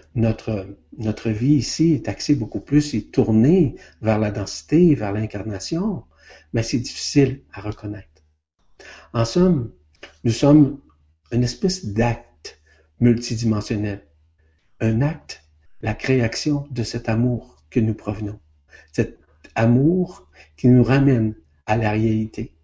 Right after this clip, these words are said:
À la réalité que nous sommes, parce que la réalité, vous allez me dire, c'est la matérialité, c'est la densité. Ici, dans ce monde-ci, vous avez absolument raison.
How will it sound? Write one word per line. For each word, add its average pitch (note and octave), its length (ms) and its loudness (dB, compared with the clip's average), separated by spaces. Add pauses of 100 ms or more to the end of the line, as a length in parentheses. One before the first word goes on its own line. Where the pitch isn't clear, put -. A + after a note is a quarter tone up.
(640)
À A2+ 100 4
la B2 100 4
réalité B2 800 2 (260)
que B2 100 -2
nous A2 140 2
sommes, A#2+ 380 -6
parce - 160 -10
que A#2 100 -2
la A2 140 0
réalité, G#2+ 400 0
vous A#2+ 100 2
allez G#2+ 160 -2
me G2+ 80 -4
dire, C3+ 340 -2
c'est - 140 -6
la G2 120 -4
matérialité, G2+ 760 -8 (220)
c'est - 120 -4
la G2+ 120 -4
densité. - 440 -10 (440)
Ici, B2 280 2
dans A#2+ 140 6
ce - 120 -2
monde-ci, A#2+ 600 0
vous G2+ 80 -8
avez G#2 180 -4
absolument G#2 460 -6
raison. G#2+ 320 -16